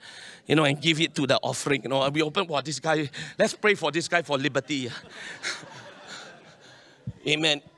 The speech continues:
Amen. I must iron, eh? You know, wow, crush it, I will throw inside. I say, "Walao, <laughs> Jesus, Jesus." <laughs> You know, that's why, you know, we give generously because we cannot outgive God.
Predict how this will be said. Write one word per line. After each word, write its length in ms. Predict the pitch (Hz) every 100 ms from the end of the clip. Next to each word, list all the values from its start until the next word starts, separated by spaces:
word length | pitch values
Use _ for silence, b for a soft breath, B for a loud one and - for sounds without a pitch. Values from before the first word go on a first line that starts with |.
| - _ _ _ _ - -
Amen. 340 | 175 180 175 156
I 60 |
must 220 | 180 170 -
iron, 400 | 185 202 208 185
eh? 160 | 151 165
You 180 | 180
know, 180 | 196 185
wow, 260 | 202 196 160
crush 360 | - 190 -
it, 100 | 202
I 80 | 185
will 140 | 170 185
throw 280 | - 226
inside. 340 | 190 165 185 165
I 80 | 165
say, 120 | 190
"Walao, 480 | 185 156 147 143 123 - - - - - - 135 131
<laughs> 100 | -
Jesus, 460 | 131 175 180 156
Jesus." 380 | - 151 147 190
<laughs> 1080 | 392 185 160 - 233 - - 180 156 139 -
You 80 | -
know, 280 | 190 185 180
that's 260 | 247 214
why, 480 | 302 349 349 277 262
you 160 | 208 294
know, 340 | 311 294 269 185
we 140 | 254
give 260 | 156 320 208
generously 600 | 247 254 269 - 269 214
because 280 | 196 240
we 80 | 214
cannot 380 | - 208 208 208
outgive 340 | 175 147 165
God. 240 | - 127